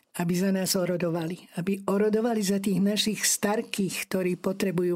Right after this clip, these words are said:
pomoc a ktorým by sme mali naozaj venovať pozornosť. Aby naši starkí dokázali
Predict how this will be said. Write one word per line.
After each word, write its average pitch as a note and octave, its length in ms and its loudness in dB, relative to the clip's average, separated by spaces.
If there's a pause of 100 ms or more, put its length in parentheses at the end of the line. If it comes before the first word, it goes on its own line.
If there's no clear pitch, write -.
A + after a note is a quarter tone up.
pomoc F#3 560 0 (640)
a F3 80 -2
ktorým A3 400 0
by A3 80 0
sme G3 240 0
mali F#3+ 240 2
naozaj F#3+ 480 0
venovať F3+ 640 -2
pozornosť. E3+ 880 -4 (720)
Aby G3 640 2 (640)
naši G#3+ 400 0
starkí G3+ 560 -2
dokázali F3+ 800 -2